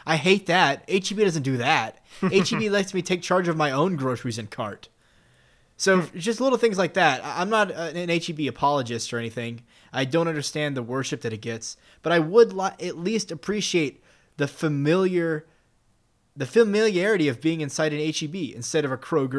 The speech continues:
Speaker 1: or a Central Market or whatever, a Super Target, whatever else is around me. So th-, it's frustrating enough that they had to build a Kroger instead of an H E B, but it's even worse, add insult to injury, that they had to put an extra light there.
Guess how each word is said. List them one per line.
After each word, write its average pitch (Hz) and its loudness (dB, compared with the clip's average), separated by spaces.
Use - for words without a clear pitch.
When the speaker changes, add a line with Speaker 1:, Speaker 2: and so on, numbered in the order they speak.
Speaker 1:
or 117 -4
a 113 -8
Central 135 -6
Market 127 -4
or 117 -6
whatever, 131 -4
a 117 -10
Super 139 -6
Target, 147 -4
whatever 135 -6
else 127 -6
is 123 -8
around 117 -8
me. 110 -14
So 165 2
th-, 165 -6
it's - -8
frustrating 208 0
enough 151 0
that 156 -12
they 139 0
had 135 2
to 123 -6
build 117 -6
a - -20
Kroger 147 0
instead 123 -6
of 120 -6
an 120 -6
H 120 -8
E 113 -8
B, 139 2
but 127 -6
it's - -12
even 185 -4
worse, 185 -2
add 160 -4
insult 175 -6
to 175 -8
injury, 175 -2
that 117 -8
they 139 -6
had 147 -2
to 147 -6
put 151 -4
an 143 -4
extra 143 -8
light 131 -6
there. 95 -14